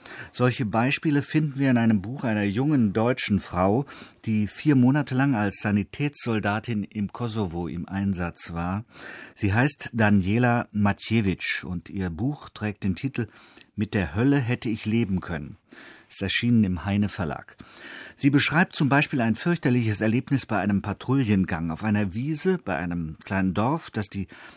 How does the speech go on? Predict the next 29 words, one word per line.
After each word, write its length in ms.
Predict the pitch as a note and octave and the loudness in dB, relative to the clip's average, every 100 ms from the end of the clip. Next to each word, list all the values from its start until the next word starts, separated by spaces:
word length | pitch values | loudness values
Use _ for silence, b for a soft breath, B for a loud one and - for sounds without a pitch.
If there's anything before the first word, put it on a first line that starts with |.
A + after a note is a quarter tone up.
| B | B
Bundeswehrsoldaten 960 | - C3 C3 - A2 G2+ F#2+ G2+ - A2 | 0 2 2 2 2 4 2 -2 -2 -6
zu 140 | - | -4
kontrollieren 640 | G#2 G#2+ - F#2+ G#2+ C3 B2 | -2 -4 -2 -2 0 0 -2
hatten, 280 | - A#2 - B B B B B | -2 -4 -4 B B B B B
spielen 500 | - - E3 F3 E3 | -8 0 6 6 6
zwei 320 | - A#2+ B2 | 2 2 2
kleine 320 | B2 A#2 A2+ | 4 4 6
Mädchen. 540 | G#2+ F2+ - - D#2 - - | 6 4 0 -8 -8 -10 -2
Daniela 480 | A2+ A#2 C#3 D#3+ C#3+ | 4 6 6 4 2
spricht 520 | - - C#3 C3 - | 0 0 0 0 -2
die 80 | A#2 | 0
beiden 340 | G#2+ G#2 F#2 | 4 4 2
an, 360 | F2+ A2+ D#3 C#3+ _ | 0 2 0 -2 _
sie 280 | - F2+ D2 | -10 -10 -10
spricht 400 | - - G2 - | -12 -8 -8 -8
ihre 180 | F#2 E2 | -10 -8
Sprache, 420 | - F#2 G#2 D#3 B B B B B B | -6 -6 -4 -6 B B B B B B
dann 180 | C3+ D#3+ | 2 4
laufen 280 | E3+ D#3+ D3 | 4 2 0
die 80 | A#2 | 2
beiden 320 | A#2+ A#2 A2 | 4 6 6
Mädchen 440 | A#2+ C#3+ - A2 | 4 0 -2 -2
lachend 380 | F2 A2+ C3+ A#2+ | -2 -4 -2 -4
über 220 | A2+ A2 | -4 -4
die 180 | G2 G2 | -2 -2
Wiese 300 | G#2+ A2+ G2+ | -2 -2 -2
davon. 400 | F#2+ - F#2 D2 - B B B | -4 -4 -6 -6 -10 B B B
Und 200 | G2+ C3 | -2 2
dann 220 | C#3+ | 0